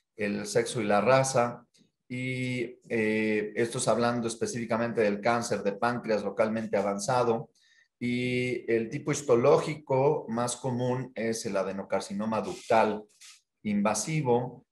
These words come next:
y tenemos varias opciones de tratamiento que desafortunadamente una buena parte de estos tumores ya están localmente avanzados. Cuando los encontramos es frecuente que el paciente llegue amarillo, con ictericia,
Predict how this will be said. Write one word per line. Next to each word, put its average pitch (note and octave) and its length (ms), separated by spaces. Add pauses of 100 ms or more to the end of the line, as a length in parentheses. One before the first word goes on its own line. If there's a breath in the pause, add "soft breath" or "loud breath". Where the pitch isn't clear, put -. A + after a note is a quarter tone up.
(100)
y A#2+ 120
tenemos B2 400
varias A#2+ 380
opciones A#2 640
de G2+ 120
tratamiento G#2+ 1080 (360 soft breath)
que G2 600
desafortunadamente A2 960
una A2+ 160
buena A#2+ 440
parte A#2 340
de A2 60
estos A2 260
tumores G#2+ 500
ya G#2+ 100
están A2 480
localmente A2+ 600
avanzados. G#2+ 640
Cuando G2+ 240
los F#2+ 220
encontramos A2+ 680
es A2+ 100
frecuente A2 340
que G#2 80
el G#2 80
paciente G#2+ 500
llegue A2 400 (340 loud breath)
amarillo, G#2 640
con G#2+ 180
ictericia, B2+ 920